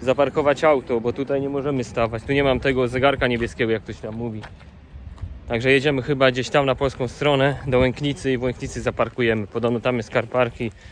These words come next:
dwadzieścia złotych kosztuje chyba na cały dzień, czy coś takiego. No, zaparkowaliśmy, znaleźliśmy po polskiej stronie miejsce parkingowe. Zaparkowaliśmy samochód, poszliśmy do informacji, bo parkomaty nie działają, trzeba było kupić, o,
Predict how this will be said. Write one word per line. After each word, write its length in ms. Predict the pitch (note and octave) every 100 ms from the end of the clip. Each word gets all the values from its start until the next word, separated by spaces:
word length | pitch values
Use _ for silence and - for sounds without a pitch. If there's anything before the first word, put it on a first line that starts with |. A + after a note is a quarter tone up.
| -
dwadzieścia 380 | A2+ A#2+ A#2 B2+
złotych 280 | A2+ A#2 G#2+
kosztuje 300 | A2 - A2+
chyba 200 | A#2 A2+
na 100 | G#2
cały 280 | - G#2+ G2+
dzień, 260 | A2 G#2+
czy 120 | G2
coś 160 | - G#2
takiego. 440 | - - G#2 G#2 - - - - - - - -
No, 300 | D3 D#3+ C#3 A2+ - -
zaparkowaliśmy, 760 | C3 D3+ C3 D3+ C#3 C#3+ - C3+
znaleźliśmy 460 | C3+ B2+ C3+ -
po 120 | C3+
polskiej 280 | B2+ C3+ C#3+
stronie 260 | B2 E3 D#3+
miejsce 280 | D#3 - -
parkingowe. 600 | D3 - D#3+ F3+ E3 D3+ - - - - - - - -
Zaparkowaliśmy 840 | - C#3+ C#3 - C#3 C3+ C#3+ C#3 C#3
samochód, 400 | - C3 C#3 C3+
poszliśmy 340 | B2+ - C#3 B2+
do 100 | C3
informacji, 640 | B2+ B2+ B2+ B2+ - B2
bo 100 | A#2
parkomaty 480 | C3+ A#2 B2 B2+ B2+
nie 80 | A2+
działają, 320 | B2 B2+ A#2
trzeba 200 | C3 A#2
było 260 | A#2 A#2
kupić, 400 | A2 A#2+ B2 A2+
o, 160 | B2 A2+